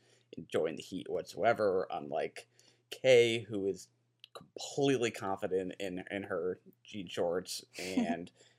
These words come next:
Speaker 1: you know, button-up short-sleeve shirt. Um, it's, it's, uh, yeah, j-, just nice little, um, indications of their personality and inhibi-, and differences in, in,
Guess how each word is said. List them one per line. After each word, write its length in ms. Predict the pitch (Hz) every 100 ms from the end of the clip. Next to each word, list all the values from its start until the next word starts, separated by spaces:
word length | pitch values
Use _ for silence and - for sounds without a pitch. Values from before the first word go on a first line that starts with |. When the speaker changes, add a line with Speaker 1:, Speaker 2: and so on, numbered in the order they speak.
| _ _
Speaker 1:
you 100 | -
know, 220 | - 71 - -
button-up 360 | 104 92 98 -
short-sleeve 460 | 117 - 95 87
shirt. 340 | - 98 67 - _ _ _ _ _ -
Um, 640 | 85 80 76 71 73 120 - _ _ _ -
it's, 280 | - - - -
it's, 400 | - - - -
uh, 420 | 69 67 53 62 - _ _ _ -
yeah, 160 | - - - 104
j-, 120 | - - -
just 220 | 98 -
nice 300 | 104 92 -
little, 400 | 101 92 82 76 - - - - - -
um, 480 | 62 52 57 73 123 _ _ _ -
indications 560 | 110 104 110 95 101 90
of 100 | 90
their 120 | 87
personality 720 | 104 - 101 87 82 92 90
and 220 | 82 76 98 _ _ -
inhibi-, 460 | 104 104 - - -
and 240 | 85 87 - _ _ _ _ _ _ _
differences 760 | 117 - 98 95 - 95 90 98
in, 140 | 78 -
in, 120 | 101